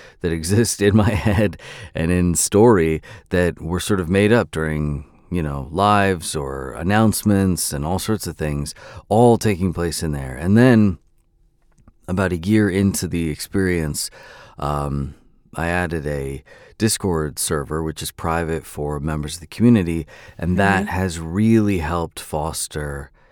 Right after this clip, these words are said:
Speaker 1: that sense of community. Um, I guess what folks say in the Audio Attic is, uh, you join for Joe and then you stay for the community,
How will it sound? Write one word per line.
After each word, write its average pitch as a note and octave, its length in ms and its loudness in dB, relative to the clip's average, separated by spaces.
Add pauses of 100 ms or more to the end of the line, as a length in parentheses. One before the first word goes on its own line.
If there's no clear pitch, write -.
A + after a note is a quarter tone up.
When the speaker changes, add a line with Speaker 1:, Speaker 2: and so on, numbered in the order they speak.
(380)
Speaker 1:
that D#2 320 -6
sense F2 420 -2
of D#2 140 -10
community. C#2+ 680 -8 (340)
Um, C#2 500 -8 (360)
I F2 120 -8
guess F2+ 260 -4
what F#2+ 140 -2
folks F#2+ 300 -4
say E2 240 -2
in D#2 80 -2
the D#2 100 -2
Audio D2+ 360 -4
Attic D2+ 360 -8
is, C#2 320 -10
uh, C#2+ 320 -12 (560)
you D2+ 460 -4
join G#2+ 320 2
for G#2 140 -6
Joe D#2+ 440 -2
and D#2 220 -6
then D#2+ 100 -2
you D#2+ 60 -4
stay D2 360 -6
for - 140 -12
the C2+ 100 -10
community, C#2 680 -10